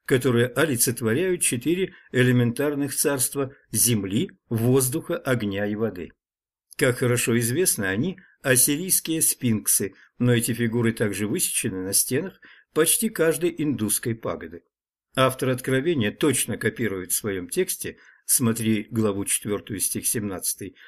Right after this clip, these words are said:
пифагорейский пентакль, от которого прекрасный набросок Леви приведен на странице пятьсот двадцать второй. Индусская богиня Аданари,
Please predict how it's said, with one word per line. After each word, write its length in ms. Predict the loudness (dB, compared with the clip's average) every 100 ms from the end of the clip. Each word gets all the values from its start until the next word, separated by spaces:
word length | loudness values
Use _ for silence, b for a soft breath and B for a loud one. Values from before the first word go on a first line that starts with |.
| B _ 0
пифагорейский 800 | 2 2 2 2 2 0 0 0
пентакль, 640 | 0 0 -2 -2 -2 -6 B _ _
от 180 | -2 0
которого 480 | 0 2 2 2 0
прекрасный 580 | -2 0 0 -2 -4
набросок 520 | -6 -4 -2 -2 -4 -2
Леви 380 | -2 0 -4 B B -2
приведен 640 | 2 2 2 2 0 -2 _ 0
на 180 | 4 4
странице 760 | 2 -2 0 0 0 -2 -4 _ _
пятьсот 540 | -2 2 2 2 -2 -6
двадцать 560 | -4 -2 -2 -4 -6 -6
второй. 420 | -4 -4 -6 -14 _ _ _ _ _
Индусская 720 | 0 2 4 2 2 2 0 2
богиня 540 | 0 0 0 0 0
Аданари, 640 | -2 0 0 -2 -6 -6